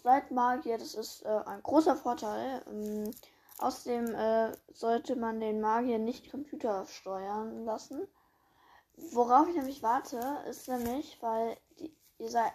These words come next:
ihr, ihr steuert euch selbst und das andere sind N P Cs. Also nicht Spielercharaktere. Ähm, und die machen manchmal echt blöde, blöde, blöde Sachen. Deswegen empfehle ich euch, ge-, beziehungsweise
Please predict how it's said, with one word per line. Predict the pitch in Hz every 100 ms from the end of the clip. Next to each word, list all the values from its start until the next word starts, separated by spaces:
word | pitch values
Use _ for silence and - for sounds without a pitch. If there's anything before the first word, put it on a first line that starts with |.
| -
ihr, | 214 214 -
ihr | - 277 330
steuert | 392 - 247 240
euch | 240
selbst | - 233 285 -
und | 233
das | 240
andere | 240 254 240
sind | 277 226
N | 214 233
P | 220
Cs. | - - 262 226 - - _ _ _ _ _ _
Also | - 214
nicht | 214 277 - -
Spielercharaktere. | - 254 240 196 - 240 190 185 - - - - - - _ _ _ - _ - - - - _
Ähm, | 226 233 233 233 240 240 240 254 - _ _ _ _ - -
und | 240 240
die |
machen | 240 233 233 269
manchmal | 269 269 277 -
echt | 226 - - -
blöde, | 220 220 254
blöde, | - 208 233 247
blöde | - 214 233
Sachen. | 277 269 - 226 - _ _ _ -
Deswegen | 277 285 240 190
empfehle | 240 - 294 311
ich | 262 -
euch, | - 214 214 311 - - - _ _ _ _ _
ge-, | 254 466 - _
beziehungsweise | - 262 277 254 226